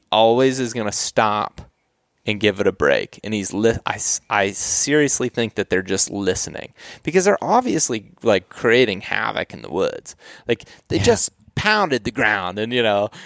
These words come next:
Speaker 1: they're, they're
Speaker 2: <laughs>
Speaker 1: trying to be heard. It's the same thing like the buck that I just talked about that did the grunting and then walking, plowing through everything.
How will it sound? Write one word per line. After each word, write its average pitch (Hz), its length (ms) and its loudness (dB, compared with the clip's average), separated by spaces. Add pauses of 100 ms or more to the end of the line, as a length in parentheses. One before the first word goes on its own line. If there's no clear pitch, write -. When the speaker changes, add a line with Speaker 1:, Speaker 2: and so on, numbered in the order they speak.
(140)
Speaker 1:
they're, 170 180 2
they're 208 300 2
Speaker 2:
<laughs> - 180 -2
Speaker 1:
trying 277 340 2
to 147 60 0
be 110 200 0
heard. 101 520 2
It's - 140 -4
the 311 80 0
same 240 260 -2
thing 202 220 -2
like 185 160 -2
the 156 100 -8
buck 147 220 2
that 143 120 -2
I 123 80 2
just 120 160 -8
talked 120 220 0
about 120 220 4
that 113 100 -2
did 117 180 0
the 104 60 -6
grunting 104 520 0
and 107 100 -2
then 95 160 0
walking, 98 440 2
plowing 104 460 0
through 113 280 0
everything. 131 540 -2